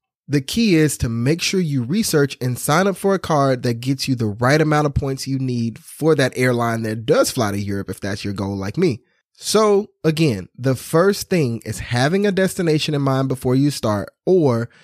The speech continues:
you're gonna end up wasting those points, which is essentially wasting money.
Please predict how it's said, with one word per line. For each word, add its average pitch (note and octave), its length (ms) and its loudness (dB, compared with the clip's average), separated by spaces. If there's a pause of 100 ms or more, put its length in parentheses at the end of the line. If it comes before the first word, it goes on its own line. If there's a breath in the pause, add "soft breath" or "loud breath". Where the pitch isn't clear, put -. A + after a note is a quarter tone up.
(160 soft breath)
you're A#2 120 -2
gonna C3 460 0
end C#3+ 240 2
up B2+ 200 -2
wasting C3 440 -2
those A#2+ 200 -2
points, A2 420 -8
which D3 160 -4
is F3+ 100 0
essentially F#3+ 480 0
wasting D3+ 360 0
money. A#2+ 340 -4